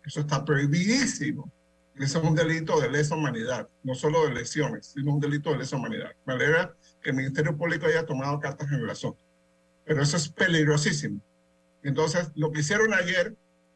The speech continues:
eh, la represión en Marbella, no porque se trata de Marbella y Yeye y todo eso, sino porque fue cerca de un hospital, también está prohibido por las convenciones internacionales. Dispararon gases lacrimógenos cer-, en un área hospitalaria, por favor.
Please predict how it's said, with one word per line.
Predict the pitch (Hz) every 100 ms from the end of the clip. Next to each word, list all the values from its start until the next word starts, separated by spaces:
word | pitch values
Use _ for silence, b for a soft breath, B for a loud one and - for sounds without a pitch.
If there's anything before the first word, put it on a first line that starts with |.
| -
eh, | 147 143 139 135
la | 139
represión | 147 143 151 190 190
en | 208
Marbella, | 180 185 185 151 151 175
no | 220
porque | 208 180 165
se | 151
trata | 151 175 185 160
de | 139
Marbella | 139 165 185 180 170
y | 147 135 135 139
Yeye | 175 175
y |
todo | 165 160
eso, | 147 147
sino | 160 160
porque | 202 160
fue | 151 165
cerca | 156 208 220 180
de | 160
un | 156
hospital, | 160 - - - - - _ _ _ _ _ _ _ _ _ _ _ _
también | 151 143 151 165
está | 151 151
prohibido | 156 139 143 233 214 160
por | 131
las | 131
convenciones | - 131 131 143 151
internacionales. | 147 127 123 - 117 101 156 - _ _ -
Dispararon | 147 147 156 185 190
gases | 180 170 196
lacrimógenos | 170 151 143 165 170 202 - _ _
cer-, | - 202 226 233
en | 151
un | 180
área | 180 185 190
hospitalaria, | 165 143 127 160 151 -
por | - 110
favor. | 110 120 151